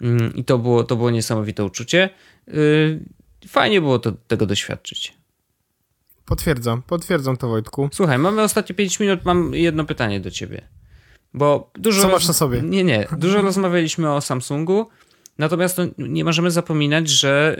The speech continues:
Speaker 1: y, premierę miał wtedy też, y, nowy H T C.
Speaker 2: O, jest.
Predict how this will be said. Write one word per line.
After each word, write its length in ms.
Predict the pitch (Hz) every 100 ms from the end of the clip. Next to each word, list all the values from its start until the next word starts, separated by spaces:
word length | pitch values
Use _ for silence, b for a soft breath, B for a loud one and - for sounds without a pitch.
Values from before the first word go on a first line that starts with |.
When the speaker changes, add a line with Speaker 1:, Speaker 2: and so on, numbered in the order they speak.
| 147
Speaker 1:
y, 40 |
premierę 480 | 143 143 139 131 143
miał 320 | 143 127 135
wtedy 420 | 139 - 113 107 135
też, 480 | 117 107 127 -
y, 520 | - 123 131 139 147 143
nowy 260 | 131 113 117
H 120 | 143
T 120 | 196
C. 260 | - 120 92 _ _ - - B 127
Speaker 2:
O, 220 | 117 110
jest. 500 | 104 - - -